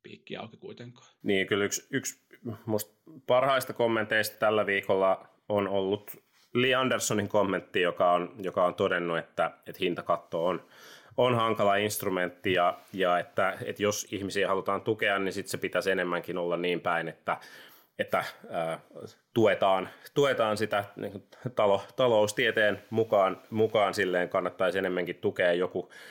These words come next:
Speaker 2: esimerkiksi kiinteällä summalla tiettyyn tulorajaan asti, jolloin sitten kannustetaan leikkaamaan sitä sen yläpuolista kulutusta, tai että se on jollain tavalla sidottu aiempaa kulutukseen tai näin, näin. Et,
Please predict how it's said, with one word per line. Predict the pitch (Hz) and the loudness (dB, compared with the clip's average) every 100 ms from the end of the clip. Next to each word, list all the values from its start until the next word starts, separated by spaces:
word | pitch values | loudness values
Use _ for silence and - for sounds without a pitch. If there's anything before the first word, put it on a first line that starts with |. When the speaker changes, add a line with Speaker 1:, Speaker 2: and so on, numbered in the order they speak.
| - - | -10 -4
Speaker 2:
esimerkiksi | 90 90 82 82 - | 0 0 0 -4 -6
kiinteällä | 90 95 92 90 87 87 | -4 -2 0 2 2 0
summalla | 101 92 87 85 85 - _ _ | -2 -2 0 2 0 -2 _ _
tiettyyn | 92 87 92 85 | -4 -2 -2 -2
tulorajaan | 92 90 80 82 80 80 85 | 0 0 0 0 0 -2 -6
asti, | 85 - 90 - - - - | -6 -4 -4 -6 -12 -20 -2
jolloin | 90 80 80 80 - | 2 2 2 -2 -6
sitten | 92 - 85 | -8 -8 -2
kannustetaan | 90 87 85 - 82 80 85 | 0 0 -4 -4 -2 -2 -2
leikkaamaan | 80 - 80 82 80 | -2 -2 -2 0 -4
sitä | - | -6
sen | 82 80 | -6 -6
yläpuolista | 87 80 - 80 78 78 82 - _ | -4 -4 -4 -6 -4 -4 -8 -10 _
kulutusta, | - 78 76 82 - | -6 -4 -6 -8 -10
tai | 82 95 98 95 | -2 2 4 2
että | 87 - | 0 -2
se | 90 | -2
on | 87 | 0
jollain | 87 85 85 82 | 0 0 0 0
tavalla | 82 85 82 | -2 -2 -4
sidottu | 85 80 - 80 | -4 -6 -8 -8
aiempaa | 82 80 76 - 80 | -6 -6 -8 -4 -6
kulutukseen | - 82 76 76 - 71 71 | -6 -10 -10 -12 -10 -10 -10
tai | - 76 | -10 -10
näin, | 78 78 80 - | -10 -12 -12 -6
näin. | 101 92 90 | -2 0 -2
Et, | - | -6